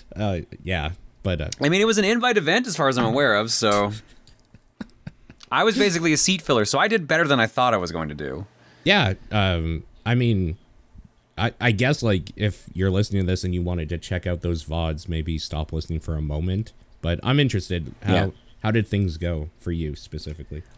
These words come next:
Speaker 2: Uh, uh, day one, I ranked forty-first out of sixty-three.
Speaker 1: Okay.
Speaker 2: Uh, so I was clearing seven, seven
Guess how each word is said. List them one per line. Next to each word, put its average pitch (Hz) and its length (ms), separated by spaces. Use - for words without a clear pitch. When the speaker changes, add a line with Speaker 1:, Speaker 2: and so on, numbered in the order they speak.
Speaker 2:
Uh, 131 40
uh, 120 480
day 143 240
one, 156 340
I 147 60
ranked 131 360
forty-first 131 840
out 107 160
of 104 140
sixty-three. 92 920
Speaker 1:
Okay. 143 200
Speaker 2:
Uh, 98 100
so - 180
I 104 80
was 101 120
clearing 110 440
seven, 117 960
seven 110 320